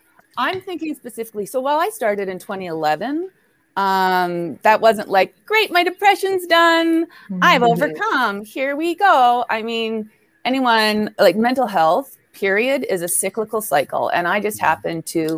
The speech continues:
Speaker 1: live with a depression roommate, which is a little bit more chemical,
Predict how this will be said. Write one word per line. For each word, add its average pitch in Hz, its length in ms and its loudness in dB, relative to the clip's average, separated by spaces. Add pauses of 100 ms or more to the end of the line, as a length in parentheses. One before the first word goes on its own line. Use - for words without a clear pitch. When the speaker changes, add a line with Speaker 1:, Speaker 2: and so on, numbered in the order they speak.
Speaker 1:
live 151 200 0
with 156 160 0
a 156 40 -6
depression 151 500 -2
roommate, - 480 -8 (420)
which 170 240 2
is 156 180 4
a 156 60 2
little 160 200 2
bit 156 160 2
more 160 160 -2
chemical, 208 640 -2